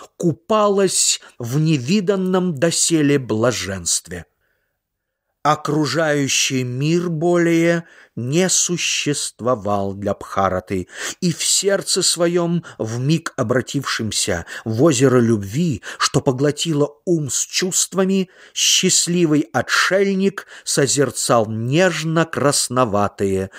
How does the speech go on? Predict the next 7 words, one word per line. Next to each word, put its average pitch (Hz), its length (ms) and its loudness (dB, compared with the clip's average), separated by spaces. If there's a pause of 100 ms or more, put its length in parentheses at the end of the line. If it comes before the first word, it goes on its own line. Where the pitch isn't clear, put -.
(160)
стопы - 720 0
Вседержителя. 85 1300 -6 (1700)
Даже 165 540 0
в - 160 -10
пору 151 380 0
сурового 120 800 0
подвижничества 135 1300 -2